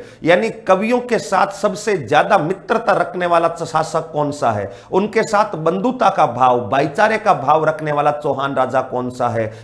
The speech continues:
कवियों के प्रति सबसे ज्यादा serious रहने वाला, उनको अपने दरबार में उचित मान सम्मान देने वाला चौहानों का राजा कौन सा है? अजय राज चौहान? नहीं, नहीं, नहीं, गलत है, अजय राज चौहान को नहीं कहते। चौहानों का निर्माण काल,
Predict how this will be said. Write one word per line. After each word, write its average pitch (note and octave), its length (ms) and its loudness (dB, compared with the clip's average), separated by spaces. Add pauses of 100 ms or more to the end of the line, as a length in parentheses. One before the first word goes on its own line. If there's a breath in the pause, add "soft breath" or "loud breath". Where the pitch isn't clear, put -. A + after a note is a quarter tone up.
(140 loud breath)
कवियों G3 300 2
के G#3+ 140 -2
प्रति E3 340 -4
सबसे D#3+ 420 -6
ज्यादा D3 800 4
serious F#3+ 460 0
रहने D#3 240 0
वाला, C#3+ 360 4
उनको D#3+ 360 0
अपने D3 200 -6
दरबार C3+ 340 2
में C#3+ 80 -4
उचित C3+ 340 -6
मान C#3+ 260 -2
सम्मान D#3+ 400 -2
देने C#3 200 -4
वाला C3 200 0
चौहानों C3 460 -6
का C3 140 -6
राजा A#2+ 260 -2
कौन A#2 280 -8
सा A2+ 200 -8
है? G#2+ 240 -6 (320 loud breath)
अजय E3+ 260 0
राज D3+ 180 2 (160)
चौहान? B2+ 580 -6
नहीं, A#2 600 -6
नहीं, A#2 480 -8
नहीं, G#2+ 380 -10 (260 loud breath)
गलत C3 340 0
है, C3 260 -4
अजय D3 220 2
राज B2+ 240 0
चौहान A#2+ 300 -4
को A2+ 120 -6
नहीं A2+ 160 -6
कहते। G#2 420 -10 (340 loud breath)
चौहानों G3 520 -2
का F#3 580 0
निर्माण C#3+ 640 -2
काल, - 360 -10